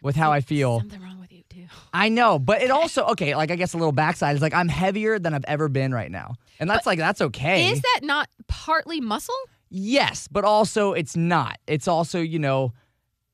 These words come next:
Speaker 1: like, my body percentage of fat has gone up a little bit. And again, I'm not mad at it, but except there was a point, there's a turning point. That's when I saw a picture of myself this past weekend where just I wasn't happy with how I was.
Speaker 2: Okay.
Speaker 1: And for me, that was my, like, "Okay,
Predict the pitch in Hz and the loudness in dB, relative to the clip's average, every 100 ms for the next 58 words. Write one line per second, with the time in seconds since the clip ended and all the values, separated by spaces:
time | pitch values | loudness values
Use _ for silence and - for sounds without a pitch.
0 | _ _ 165 160 156 147 160 170 165 160 | _ _ 0 2 2 2 4 2 0 -2
1 | 170 160 143 131 147 147 151 131 143 139 | 0 0 -2 -2 0 0 0 0 0 0
2 | 131 143 135 135 143 143 160 190 214 240 | -2 -2 -2 0 0 0 0 0 0 2
3 | 277 170 160 175 208 226 220 190 170 170 | 0 0 -2 0 0 0 0 0 0 0
4 | 185 180 160 180 185 175 151 - 294 165 | -4 -4 -2 0 2 0 0 0 0 0
5 | 160 165 - 311 262 139 131 135 139 - | -4 -4 -4 -4 -4 -2 -2 -2 -4 -10
6 | _ _ - 175 170 202 180 170 220 247 | _ _ -4 -2 0 0 2 2 0 -2
7 | 185 147 139 151 139 - 135 147 135 147 | -2 0 0 -2 -2 -4 -4 -2 -2 -4
8 | 170 190 160 160 160 - 165 202 185 175 | -4 -2 0 -2 -4 -6 -2 0 0 -2
9 | 160 151 156 151 151 139 139 139 131 127 | -2 -2 0 0 -2 -2 -2 0 0 0
10 | 123 117 107 120 - 165 196 392 _ 151 | -2 -4 -8 -12 -12 -10 -10 -14 _ -2
11 | 160 156 143 - 165 180 214 220 151 165 | 0 -2 -6 -6 -2 0 0 -2 2 2
12 | 170 156 151 147 117 135 - 147 135 107 | 2 -2 -2 -2 0 -2 -4 -6 -4 -6